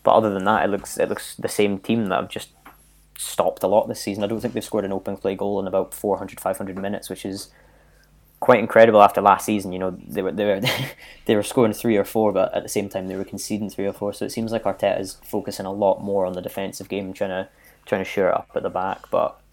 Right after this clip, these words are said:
by doing that, they've just completely lost everything going forward. And I, th-, I think the team is absolutely screaming out for creativity.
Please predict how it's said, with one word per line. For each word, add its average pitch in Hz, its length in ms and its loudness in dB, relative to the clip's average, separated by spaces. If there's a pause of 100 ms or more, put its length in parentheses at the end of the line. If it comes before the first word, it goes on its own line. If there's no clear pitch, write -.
(260)
by 101 140 0
doing 92 240 0
that, 90 160 -6
they've 92 160 -8
just - 220 -10
completely 98 400 -8
lost 95 440 -4
everything 101 360 -4
going 90 180 -6
forward. 92 380 0
And 95 120 -6
I, 98 120 2
th-, - 120 -2
I 110 40 0
think 98 180 -2
the 107 60 -2
team 95 180 -8
is 92 80 -4
absolutely 90 360 -4
screaming 95 320 -8
out 95 140 -6
for - 80 -12
creativity. 98 720 -2